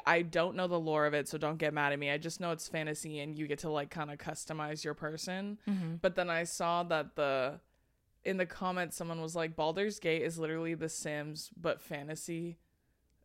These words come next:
Speaker 1: And that's why I love it so much." And
Speaker 2: Mm-hmm.
Speaker 1: I fuck so heavy with The Sims. So I was kinda like,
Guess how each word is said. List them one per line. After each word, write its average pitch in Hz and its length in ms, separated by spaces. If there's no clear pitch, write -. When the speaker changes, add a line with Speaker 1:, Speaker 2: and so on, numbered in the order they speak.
Speaker 1:
And 165 320
that's 139 240
why 147 180
I 143 40
love 135 260
it 165 120
so 202 180
much." 202 380
And 170 140
Speaker 2:
Mm-hmm. 175 100
Speaker 1:
I 185 220
fuck 160 340
so - 380
heavy 160 260
with 165 100
The 170 80
Sims. 151 640
So - 180
I 139 120
was 156 140
kinda 151 200
like, 151 180